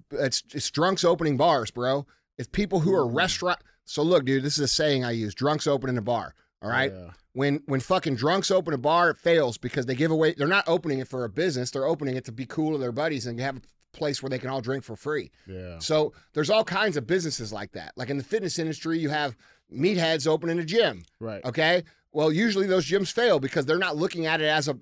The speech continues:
Speaker 1: as a potential business opportunity, right? So when we go through, you know,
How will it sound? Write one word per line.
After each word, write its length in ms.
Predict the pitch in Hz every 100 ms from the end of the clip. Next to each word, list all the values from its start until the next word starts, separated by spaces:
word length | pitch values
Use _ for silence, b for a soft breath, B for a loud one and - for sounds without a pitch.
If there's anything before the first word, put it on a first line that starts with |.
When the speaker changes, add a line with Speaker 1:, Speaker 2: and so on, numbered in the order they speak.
| -
Speaker 1:
as 220 | 139 131
a 60 |
potential 500 | 123 135 - 170 - 127
business 440 | 135 165 165 156
opportunity, 640 | 147 135 135 196 202 110
right? 300 | 98 117 151 - b b
So 400 | - - 185 175 - _ _
when 140 | 139 160
we 120 | 226
go 220 | 220 226
through, 560 | - 202 233 220 202 170 _ _ _ _
you 100 | 156
know, 300 | 151 151 160